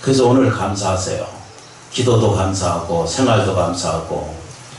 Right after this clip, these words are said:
남편이 성질을 좀 내게 해도 그것도 있으니까 감사하고 자식이 속썩이거든. 음. 그 누구,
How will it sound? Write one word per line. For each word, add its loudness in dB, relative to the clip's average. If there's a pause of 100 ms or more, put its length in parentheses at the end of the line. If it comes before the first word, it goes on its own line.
(240)
남편이 4
성질을 4
좀 2
내게 4
해도 2
그것도 -2
있으니까 2
감사하고 -2 (680)
자식이 2
속썩이거든. 2 (1080)
음. -6 (840)
그 0
누구, 0